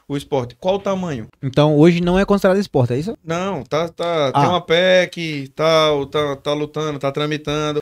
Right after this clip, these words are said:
Speaker 1: Hoje a va-, a esporte, é, é, é, a vaquejada é legal, certo? Porém, ela tá brigando pra ser esporte. Na hora que ela virar esporte,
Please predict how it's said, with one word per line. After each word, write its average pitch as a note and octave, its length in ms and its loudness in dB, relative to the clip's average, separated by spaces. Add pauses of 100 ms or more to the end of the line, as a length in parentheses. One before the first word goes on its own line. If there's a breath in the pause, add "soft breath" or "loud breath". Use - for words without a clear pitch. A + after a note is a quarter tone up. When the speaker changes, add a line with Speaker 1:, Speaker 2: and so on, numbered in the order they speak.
(100)
Speaker 1:
Hoje F3+ 300 0
a E3+ 40 2
va-, E3 240 0
a D#3+ 80 2
esporte, C#3+ 480 -4
é, D3 60 -4
é, C3+ 800 0
é, A#2 40 -2
a C3+ 40 -2
vaquejada C#3 420 -2
é C3+ 40 -2
legal, B2+ 460 -2
certo? C3 400 -2
Porém, D3 400 0
ela D#3 200 -4
tá E3 340 -4
brigando D#3 400 -8
pra E3 140 -6
ser F#3+ 140 -6
esporte. A#2 340 -10
Na C#3 80 -8
hora D3+ 80 -6
que D#3+ 80 -8
ela E3+ 120 -4
virar E3 200 -4
esporte, F3+ 440 -6